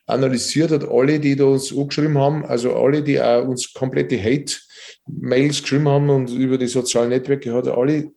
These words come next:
befragt, was ist denn überhaupt los? Und in München ist halt so, da kannst du jetzt im Vergleich mit Straubing, kannst du jetzt sagen, du, pass auf, wenn der Musik nicht gefällt, dann geh halt ins nächste Zelt. Das sind sieben Zelte da. Geh einfach ins nächste und passt.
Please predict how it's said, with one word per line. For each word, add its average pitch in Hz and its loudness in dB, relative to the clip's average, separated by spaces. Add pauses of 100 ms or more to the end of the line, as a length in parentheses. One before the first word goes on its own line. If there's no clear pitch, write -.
(100)
befragt, 123 -2
was 135 -2
ist 139 -2
denn 143 0
überhaupt 131 -2
los? 143 0 (420)
Und 127 -2
in 127 -2
München 160 0
ist 156 0
halt 135 2
so, 160 0
da 147 2
kannst 151 -2
du 139 -4
jetzt - -10 (460)
im 147 -2
Vergleich 143 -2
mit 139 2
Straubing, 143 2
kannst 156 2
du 165 0
jetzt 147 -2
sagen, 151 2
du, 151 0
pass 139 0
auf, 143 2
wenn 147 -2
der 143 -2
Musik 139 -4
nicht 143 -4
gefällt, 147 2
dann 135 -2
geh 143 2
halt 151 2
ins 143 -2
nächste 139 -2
Zelt. - -2
Das - -4
sind 131 0
sieben 151 -2
Zelte 120 0
da. 107 0
Geh 131 -2
einfach 131 -2
ins 113 -4
nächste 123 -2
und 113 -8
passt. - -8